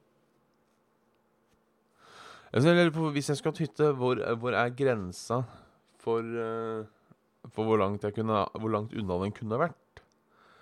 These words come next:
Ehm, for hvis du vil ha vestlandshytte ved fjorden, så må du jo, eh, ha en sånn avstand. Eh, halla, julegutt, forresten.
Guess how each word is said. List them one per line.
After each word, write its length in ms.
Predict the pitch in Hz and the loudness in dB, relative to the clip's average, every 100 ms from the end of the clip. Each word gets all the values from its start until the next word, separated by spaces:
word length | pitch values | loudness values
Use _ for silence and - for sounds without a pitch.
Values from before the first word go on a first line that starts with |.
| - - _ - _ _ _ - | -20 -20 _ -20 _ _ _ -4
Ehm, 640 | 113 110 107 98 90 87 - _ _ _ _ _ - | -2 -2 -4 -6 -8 -10 -16 _ _ _ _ _ -16
for 120 | 113 | -10
hvis 180 | 104 - | -10 -4
du 60 | |
vil 100 | 107 | 0
ha 80 | 120 | 2
vestlandshytte 560 | 120 113 85 92 92 98 | 2 -2 -6 -4 -4 -2
ved 120 | 117 | 0
fjorden, 360 | 127 170 165 101 - _ _ _ _ _ _ _ _ _ _ _ _ _ _ _ _ _ _ _ _ | 0 0 0 -6 -12 _ _ _ _ _ _ _ _ _ _ _ _ _ _ _ _ _ _ _ _
så 160 | - 120 | -12 -10
må 400 | 117 107 90 87 | -4 -4 -2 -4
du 80 | 117 | -6
jo, 180 | 151 - _ _ _ _ _ _ - | -6 -8 _ _ _ _ _ _ -6
eh, 640 | 95 101 104 98 95 92 95 82 80 78 - - - | 0 4 4 2 2 -2 -6 -8 -10 -12 -14 -14 -6
ha 240 | 101 95 | 0 2
en 120 | 92 98 | 2 0
sånn 280 | 90 90 | -2 -2
avstand. 460 | 90 82 - 80 85 - _ _ _ _ _ _ _ _ _ _ _ | -4 -6 -2 -4 -4 -14 _ _ _ _ _ _ _ _ _ _ _
Eh, 1000 | 98 101 98 95 95 92 92 92 92 85 | -8 -4 -4 -4 -4 -6 -6 -8 -8 -8
halla, 280 | 95 117 104 | 0 4 4
julegutt, 340 | 101 107 110 - | 4 -2 -6 0
forresten. 320 | 101 104 117 | 0 0 -12